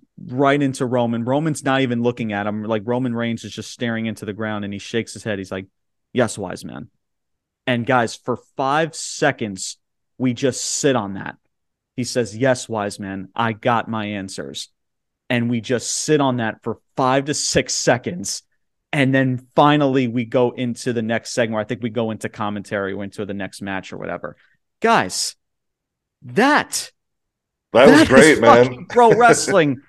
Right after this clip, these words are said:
Speaker 1: Like, enough. You guys, guys, here's the thing. And, and Brian, I'm gonna send this off to you.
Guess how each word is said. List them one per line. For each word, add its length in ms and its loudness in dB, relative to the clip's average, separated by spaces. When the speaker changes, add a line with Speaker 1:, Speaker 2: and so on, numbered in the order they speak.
Speaker 1:
Like, 340 -2
enough. 500 2
You 140 0
guys, 360 2
guys, 260 0
here's 220 -4
the 80 -8
thing. 340 0
And, 120 2
and 220 2
Brian, 240 4
I'm 80 0
gonna 120 0
send 280 -4
this 140 -4
off 260 0
to 80 -6
you. 140 -2